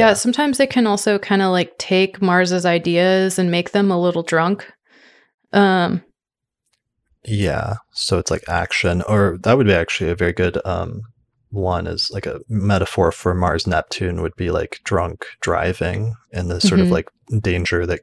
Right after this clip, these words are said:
Speaker 1: that, that comes, inherent danger that comes with that.
Speaker 2: Yeah. Or, like, um, uh, Four Loko before they took all the caffeine out of it. <laughs> 'Cause it, it turns out that was also dangerous, I guess.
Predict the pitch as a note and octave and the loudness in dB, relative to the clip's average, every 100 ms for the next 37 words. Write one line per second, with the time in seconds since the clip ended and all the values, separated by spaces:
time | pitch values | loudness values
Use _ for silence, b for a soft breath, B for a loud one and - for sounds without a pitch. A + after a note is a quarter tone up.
0 | - F#2 - _ - F2+ C2+ - F#2+ F#2 | -6 -8 -8 _ -10 -10 -8 -4 -4 -4
1 | - G2 - G2 - D#2+ E2 E2+ D#2+ - | -2 -2 0 0 0 -6 -4 -4 -6 -2
2 | F#2 F#2 - G#2+ C#3 _ _ _ _ _ | 0 0 0 -2 -2 _ _ _ _ _
3 | G3+ F#3+ F#3 F3+ _ _ _ _ _ _ | -2 2 0 -2 _ _ _ _ _ _
4 | _ - G3+ F#3+ F#3 F3+ - - F#3+ F3 | _ 0 2 4 2 0 -4 -2 -2 -2
5 | F3 F3 _ _ _ _ _ _ _ _ | -4 -6 _ _ _ _ _ _ _ _
6 | _ _ _ _ _ _ _ _ _ _ | _ _ _ _ _ _ _ _ _ _
7 | _ _ _ _ F#3+ - F3+ F#3 F3 - | _ _ _ _ -8 -6 -4 -4 -4 0
8 | G3 F#3 F3+ F#3 F3+ F3+ F3+ F3 E3+ - | 2 4 4 2 0 0 0 0 -2 -4
9 | E3+ F3 F3 E3+ F3 F3 F3 F3 F#3 - | -2 -2 -4 -4 -4 -2 -2 2 0 0
10 | - - F3+ - A3+ - - - _ - | -8 -6 -6 -6 -8 -8 -12 -20 _ -12
11 | - - _ _ _ _ _ B B B | -10 -12 _ _ _ _ _ B B B
12 | B B B - F3 E3 - - - - | B B B -2 -2 -2 -2 -4 -6 -2
13 | F3 E3+ E3+ - E3+ - F3+ E3 E3 F3 | 0 0 0 -2 -2 -4 -4 -4 -6 -6
14 | F3 F3 F#3 F#3 | -8 -6 -6 -8